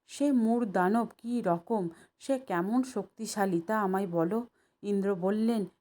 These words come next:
"হে ভগবান, প্রাচীনকালে ব্রহ্মবংশে তালজঙ্ঘা নামে এক পরাক্রমী অসুর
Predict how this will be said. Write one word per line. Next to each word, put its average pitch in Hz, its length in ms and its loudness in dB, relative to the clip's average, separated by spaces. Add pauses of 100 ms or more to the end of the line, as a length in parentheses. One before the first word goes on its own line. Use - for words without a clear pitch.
(140)
"হে 254 120 4
ভগবান, 202 580 2 (260)
প্রাচীনকালে 262 680 2
ব্রহ্মবংশে 196 960 0 (340)
তালজঙ্ঘা 226 720 2
নামে 233 360 2
এক 196 280 0
পরাক্রমী 202 600 -2
অসুর 196 380 -4